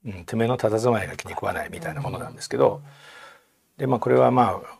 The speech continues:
Speaker 1: もともとは古い伝統がある考え方でね、あの、周知主義、えー、知識の知って書いて、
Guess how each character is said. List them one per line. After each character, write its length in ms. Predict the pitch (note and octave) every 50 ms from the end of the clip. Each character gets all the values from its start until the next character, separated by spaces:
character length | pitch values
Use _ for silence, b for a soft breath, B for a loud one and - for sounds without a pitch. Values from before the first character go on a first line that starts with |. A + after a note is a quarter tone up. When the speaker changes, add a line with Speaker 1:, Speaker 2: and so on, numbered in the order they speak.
| _
Speaker 1:
も 80 | - A2
と 100 | - G2+
も 80 | G2
と 120 | G#2+ - E3
は 180 | D#3 B2 F#2+
古 260 | - - G#2 F#2 G#2 F#2
い 80 | D#2+
伝 240 | - - E2+ E2 E2
統 180 | - - - -
が 140 | - - -
あ 60 | -
る 260 | - - - F#4+ - _ _ _ _ _ _ _ _ _ _ _ _ _ _
考 120 | - - F#2+ F2 F#2
え 80 | E2 E2
方 240 | - F2 E2+ E2+
で 80 | - -
ね、 160 | G2+ C3+ C#3 _ _ _ _ -
あ 80 | -
の、 220 | G2 F#2 F2 - -
周 220 | - - G#2 F#2+
知 220 | - - A2 A#2
主 180 | G#2+ - - A#2+
義、 340 | G#2 E2+ D#2+ F#2+ C#3 - - _ _ _ _ _ _
え 520 | - - - E2+ E2 - - - - - - - - - - - - - - - _
ー、 40 | _ -
知 120 | - A#2+
識 160 | - - -
の 100 | F#2 F2
知 140 | - - G2
っ 20 |
て 200 | F#2+ _ _ - -
書 100 | - -
い 60 | -
て、 400 | - - A2+ G#2+ F#2 E2+ - -